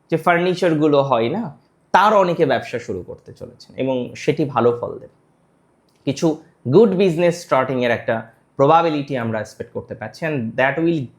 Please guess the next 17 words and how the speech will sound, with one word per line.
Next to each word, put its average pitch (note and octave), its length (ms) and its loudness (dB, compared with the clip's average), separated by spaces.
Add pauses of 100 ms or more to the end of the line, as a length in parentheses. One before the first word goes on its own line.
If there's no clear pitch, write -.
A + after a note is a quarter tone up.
(420)
give E3 140 6
great F#3 680 0
impact, A2+ 580 -8
no C3 100 2
doubt। F#2 320 -6 (480)
সেটি D#3 460 -2
ভালো B2+ 400 2
ফলাফল A2 500 -2
দেবে, - 300 -14 (560)
সেটি C3 440 -4 (460)
বেটার D3+ 380 2
ফলাফল A#2+ 500 -2
দেবে, A#2 180 -4
এটা A2 120 -8
এক্সপেক্ট - 340 -14
করতে - 240 -16
পারি। - 220 -20